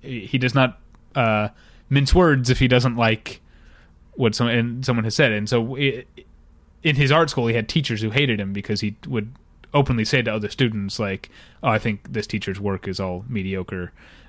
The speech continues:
and <laughs> derivative," and he was just, uh, uh,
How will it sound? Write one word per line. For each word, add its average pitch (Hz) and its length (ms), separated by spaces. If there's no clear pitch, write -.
and 117 320
<laughs> 113 60
derivative," 101 680
and 143 200
he 165 120
was 135 160
just, - 240
uh, 135 220
uh, 113 400